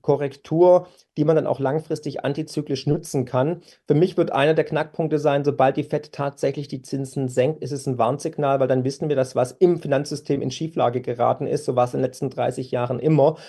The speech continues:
Und dann sollte man sozusagen erstmal auf der Cash-Seite stehen, um dann aber auch wieder,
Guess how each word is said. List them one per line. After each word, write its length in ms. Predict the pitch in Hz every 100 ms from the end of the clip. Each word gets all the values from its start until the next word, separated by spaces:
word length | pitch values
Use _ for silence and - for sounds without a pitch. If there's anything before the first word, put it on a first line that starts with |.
| - _
Und 180 | - 143
dann 180 | 135 147
sollte 240 | 151 143
man 340 | 135 135 135 123
sozusagen 560 | - 135 135 127 123 127
erstmal 340 | 135 - 139
auf 180 | 123 -
der 320 | 131 131 127 - _ -
Cash-Seite 560 | 175 165 - 151 151
stehen, 480 | 147 - 143 143 135 - -
um 160 | 143
dann 160 | 131 143
aber 220 | 131 131
auch 200 | 127 -
wieder, 380 | 139 131 131